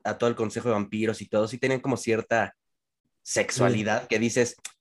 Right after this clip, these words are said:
Speaker 1: "Muérdeme aquí, órale".
Speaker 2: Y ahora,
Speaker 1: <laughs>
Speaker 2: otra cosa, otra cosa, ahora que mencionas eso me acordé, y es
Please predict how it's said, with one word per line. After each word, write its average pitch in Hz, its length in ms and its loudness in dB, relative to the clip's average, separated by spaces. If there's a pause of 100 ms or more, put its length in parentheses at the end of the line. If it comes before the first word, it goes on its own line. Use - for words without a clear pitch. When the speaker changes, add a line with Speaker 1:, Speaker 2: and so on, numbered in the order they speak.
(280)
Speaker 1:
"Muérdeme 117 440 4
aquí, 104 300 -2
órale". 95 320 -2 (760)
Speaker 2:
Y - 60 2
ahora, 135 340 12
Speaker 1:
<laughs> 151 200 10
Speaker 2:
otra - 20 6
cosa, 180 420 8
otra 175 260 6
cosa, 160 320 6 (120)
ahora 151 240 8
que - 100 0
mencionas 143 380 4
eso 147 100 4
me 127 100 0
acordé, 123 540 0
y 123 200 0
es 123 260 -2